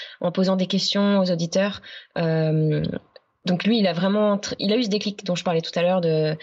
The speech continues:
de comprendre qu'on peut avoir le réflexe de, de,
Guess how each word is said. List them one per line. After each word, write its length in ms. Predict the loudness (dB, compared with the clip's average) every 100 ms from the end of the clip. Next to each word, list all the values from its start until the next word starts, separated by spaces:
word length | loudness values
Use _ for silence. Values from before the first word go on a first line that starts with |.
| -12 -12 -6
de 100 | -2
comprendre 360 | -2 0 0
qu'on 100 | 0
peut 120 | 0
avoir 160 | 2 2
le 80 | 2
réflexe 400 | 0 0 -2 0
de, 240 | 0 2
de, 420 | 2 0 0 -4